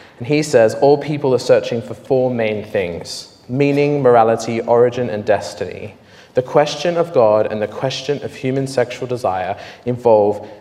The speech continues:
these four major human realities. So when people are asking the question of their sexuality, they're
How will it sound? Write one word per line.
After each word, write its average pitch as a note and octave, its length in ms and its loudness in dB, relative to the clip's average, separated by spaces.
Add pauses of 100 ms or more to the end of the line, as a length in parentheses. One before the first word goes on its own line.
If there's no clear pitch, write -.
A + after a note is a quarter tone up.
these A2+ 440 -2
four G#2 720 0
major G2 560 -4
human F#2 540 -12 (800)
realities. - 720 -8 (400)
So - 80 2
when C3+ 160 2
people F#3 340 -4
are C3 200 0
asking C3 420 0
the A#2 80 -4
question A2 400 -6
of G2 80 -6
their G2+ 140 -4
sexuality, G#2+ 720 0 (380)
they're C#3+ 60 -4